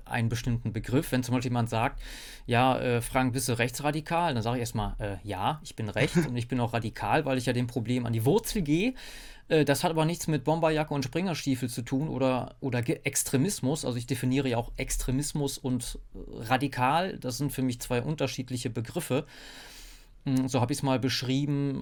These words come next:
Speaker 1: ein Qualitätsmanagement, das muss ja im Grunde genommen radikal sein, weil, äh, bei einer Firma, die irgendwas herstellt und, äh,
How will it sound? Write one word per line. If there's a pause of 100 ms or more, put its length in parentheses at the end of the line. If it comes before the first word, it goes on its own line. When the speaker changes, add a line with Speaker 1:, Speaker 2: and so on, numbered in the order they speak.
Speaker 1:
ein
Qualitätsmanagement,
das
muss
ja
im
Grunde
genommen
radikal
sein,
weil, (480)
äh, (240)
bei
einer
Firma,
die
irgendwas
herstellt (580)
und,
äh,